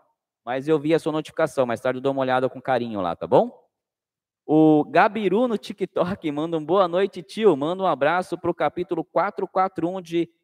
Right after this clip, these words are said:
Gambuí, Minas Gerais. Um abraço a todos os sobrinhos de Molê de Minas Gerais, o capítulo quatro quatro um. Que Deus abençoe grandemente vocês,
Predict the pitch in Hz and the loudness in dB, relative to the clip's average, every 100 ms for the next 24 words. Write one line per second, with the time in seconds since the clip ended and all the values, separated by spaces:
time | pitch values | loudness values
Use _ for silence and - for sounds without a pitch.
0 | _ _ _ 127 139 226 269 214 185 226 | _ _ _ -20 4 4 4 -4 -10 -6
1 | 202 185 220 147 165 202 185 185 135 156 | -6 -6 -8 -8 -8 -4 0 2 2 0
2 | 165 156 185 151 147 208 208 185 - 208 | -2 -4 -6 -2 0 0 -4 -6 -2 -4
3 | 202 214 - 180 160 196 185 170 165 143 | -2 -8 -6 -6 -4 -4 -4 -2 0 2
4 | 156 196 - _ _ 165 170 185 247 240 | 2 0 -4 _ _ -10 -8 -6 0 0
5 | 226 185 147 180 143 143 156 180 185 175 | 2 4 6 4 2 -2 -4 -2 0 0
6 | - 175 202 190 196 196 - 165 175 - | 4 2 2 -2 0 0 0 -4 -4 -10
7 | 147 175 185 170 - 175 160 170 165 160 | -6 -4 -2 -4 -4 -6 -4 -6 -6 -8
8 | 160 143 131 - 165 | -8 -4 -2 0 -2